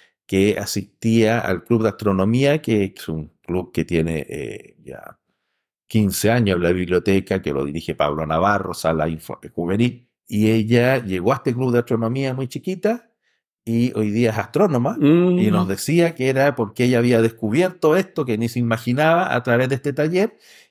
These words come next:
Speaker 1: y hoy día ella va y nos hace talleres en la biblioteca de astronomía.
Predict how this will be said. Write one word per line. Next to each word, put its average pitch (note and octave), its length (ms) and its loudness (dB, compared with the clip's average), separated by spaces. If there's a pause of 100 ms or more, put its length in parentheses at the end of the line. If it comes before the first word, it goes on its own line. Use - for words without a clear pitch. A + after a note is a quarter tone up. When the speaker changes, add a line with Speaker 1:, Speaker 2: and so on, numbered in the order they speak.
Speaker 1:
y A2 80 2
hoy A#2 80 6
día C#3+ 220 2
ella D#3+ 200 4
va D#3 200 4
y F#3+ 80 0
nos E3+ 140 0
hace F3 240 0
talleres F3 460 4
en F3 80 2
la E3 80 4
biblioteca E3 560 2
de C#3 60 0
astronomía. A2+ 480 -8